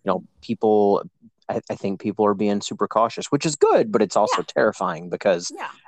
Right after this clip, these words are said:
Speaker 1: as, as a
Speaker 2: Mm-hmm.
Speaker 1: promoter, as a vendor,
Speaker 2: <laughs>
Speaker 1: you're like, "No, no, no, no, please come,
Speaker 2: Yeah.
Speaker 1: please come."
Speaker 2: Yeah. Yeah. No, it makes sense too, you know, and I think a, a lot of fans wanna wait and make sure that,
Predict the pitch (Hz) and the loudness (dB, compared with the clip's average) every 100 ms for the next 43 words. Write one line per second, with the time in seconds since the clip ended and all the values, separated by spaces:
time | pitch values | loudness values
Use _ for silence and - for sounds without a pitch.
0 | - 120 113 - 107 104 123 104 101 98 | 0 2 4 4 4 2 2 4 4 4
1 | 95 90 120 107 95 98 - 262 - 208 | 2 0 2 4 4 2 -4 -14 -8 -4
2 | - 120 98 127 151 180 160 147 - 156 | 0 2 2 2 4 4 2 2 2 4
3 | 151 135 - 151 151 147 110 - - 151 | 4 2 0 0 2 2 0 -2 -4 -2
4 | 165 135 101 - - - - _ - 170 | 0 0 -2 -6 -20 -20 -20 _ -14 -8
5 | 151 143 170 208 214 208 190 220 302 302 | -6 -8 -10 -18 -12 -10 -10 -10 -12 -12
6 | 320 320 392 359 - - 320 196 190 185 | -16 -14 -12 -12 -14 -20 -18 -16 -14 -14
7 | 190 196 190 185 170 - - 190 180 190 | -14 -18 -20 -14 -14 -14 -14 -10 -10 -10
8 | - 175 180 180 180 185 170 185 - 180 | -14 -14 -16 -16 -16 -14 -14 -16 -18 -14
9 | 175 170 - 175 175 170 | -14 -14 -14 -12 -8 -8